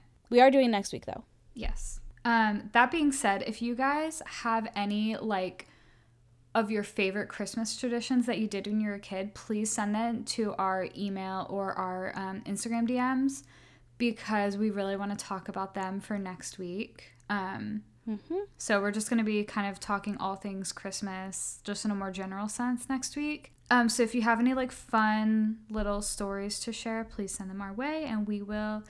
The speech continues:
Speaker 2: be sure to give you a shout out on the podcast.
Speaker 1: We will be posting about that on our Instagram, so just keep your eye out. It'll be there.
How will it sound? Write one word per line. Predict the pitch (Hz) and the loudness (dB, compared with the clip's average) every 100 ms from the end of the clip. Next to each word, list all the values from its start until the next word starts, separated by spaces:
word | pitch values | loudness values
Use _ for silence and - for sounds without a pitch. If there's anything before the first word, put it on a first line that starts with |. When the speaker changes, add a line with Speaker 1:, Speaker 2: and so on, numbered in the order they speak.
| - - - | -18 -18 -8
Speaker 2:
be | 220 | -6
sure | - 190 | -6 -6
to | |
give | 196 196 | -6 -4
you | 208 | -4
a | |
shout | 208 208 208 | -4 -6 -4
out | 214 - | -6 -4
on | 214 214 220 | -2 0 -2
the | 226 233 233 233 - | -2 -6 -6 -8 -10
podcast. | - 320 - 208 - - - - | -10 -10 -12 -14 -16 -18 -20 -2
Speaker 1:
We | 233 226 | 2 4
will | 220 214 | 4 0
be | 214 | -2
posting | - 208 - 202 | -2 -4 -4 -4
about | 190 190 | -4 -4
that | 196 190 | -4 -6
on | 196 190 | -4 -6
our | 185 | -6
Instagram, | 190 - 214 208 202 | -6 -8 -4 -4 -4
so | - 196 190 | -4 -4 -4
just | 190 - | -8 -8
keep | 190 - | -8 -4
your | 226 | -2
eye | 247 262 | 2 2
out. | 254 - | 2 -2
It'll | 220 214 | -4 -4
be | 196 | -6
there. | - - | -8 -12